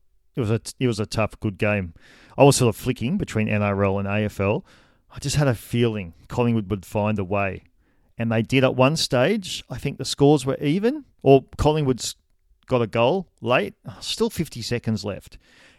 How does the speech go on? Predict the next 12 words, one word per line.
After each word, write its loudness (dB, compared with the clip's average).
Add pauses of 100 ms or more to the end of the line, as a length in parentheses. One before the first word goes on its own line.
(120)
And 0 (100)
if -4 (760)
Carlton, 0
like, -4
the -2
ball 8
went 2
down 2
to 0
their 0
forward -4
line, -4